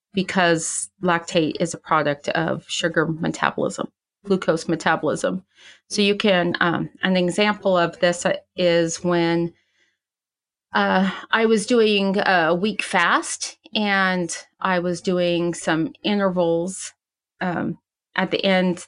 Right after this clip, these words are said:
the last couple days of the week fast, which I will say, um, I wouldn't recommend this because it did mess up my hormones a little bit. But I, I had less exha-, you know,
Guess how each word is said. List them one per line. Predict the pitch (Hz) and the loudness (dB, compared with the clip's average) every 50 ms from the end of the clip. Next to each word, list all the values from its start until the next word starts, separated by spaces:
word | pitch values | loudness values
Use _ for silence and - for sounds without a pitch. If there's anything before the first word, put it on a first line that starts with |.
| _ 185 | _ -2
the | 175 | -2
last | 170 175 175 175 175 180 - - - - - | 0 2 0 0 0 -2 -6 -10 -14 -16 -14
couple | - - 190 190 - 175 | -6 -4 -4 -2 -2 -2
days | 160 - 165 165 165 - | -2 0 0 -2 -2 0
of | 175 165 165 - | -2 -2 -2 -2
the | - 165 160 | -4 -2 -2
week | 156 151 165 160 151 - | -2 -2 -4 -4 -6 -4
fast, | - - 165 160 160 - - | -4 -2 0 0 0 0 0
which | 202 196 196 - - - - _ _ _ _ _ _ _ _ _ _ - | -2 -2 -2 -2 -8 -10 -14 _ _ _ _ _ _ _ _ _ _ -2
I | - 226 | 0 2
will | 240 240 226 | 4 2 2
say, | 233 - 254 247 254 247 226 | 2 2 2 2 2 2 2
um, | - - 214 196 180 175 175 165 - - - | 2 4 4 4 2 2 0 -4 -8 -6 -4
I | 202 196 | -2 -2
wouldn't | 185 190 220 208 185 - | 0 0 0 -2 0 0
recommend | 196 196 196 196 190 180 175 180 185 | -2 -2 -2 -2 -2 -2 -2 -2 -2
this | 208 214 208 - | -4 -4 -6 -6
because | - - 185 185 - 190 180 170 170 - | -6 -6 -6 -4 -2 -2 -2 -2 -2 -2
it | 180 170 165 | -2 -2 0
did | - 180 170 170 - _ _ _ - | 2 0 0 0 -2 _ _ _ -4
mess | 175 180 175 180 - - | -2 0 0 0 0 -2
up | 180 160 | -2 -2
my | - 170 175 170 165 160 | 0 0 0 0 0 0
hormones | 160 165 - 170 170 170 170 180 196 190 - | 0 0 0 0 0 0 0 -2 -2 -2 -2
a | 220 | -2
little | 220 226 233 233 226 226 | -2 -2 -2 -2 -4 -2
bit. | - 233 233 233 - - - _ - - - - - - - - - - _ | -2 0 0 0 -2 -4 -8 _ -20 -20 -20 -18 -18 -18 -18 -18 -20 -12 _
But | - 214 208 165 190 - - - - | 0 0 0 0 0 -2 -4 -2 0
I, | 208 208 208 208 208 190 180 185 - - _ _ _ - | 2 2 4 2 2 0 -2 -6 -10 -14 _ _ _ -4
I | 202 208 | -2 -2
had | 208 190 226 214 196 196 | 0 0 0 0 0 -2
less | 190 190 190 196 196 - - | 0 0 0 0 0 -2 -4
exha-, | - - 190 160 - 185 165 - - | -6 -6 -6 -4 -2 -2 -2 -2 -2
you | - 190 | -4 -4
know, | 190 170 156 151 156 | -4 -2 -4 -6 -8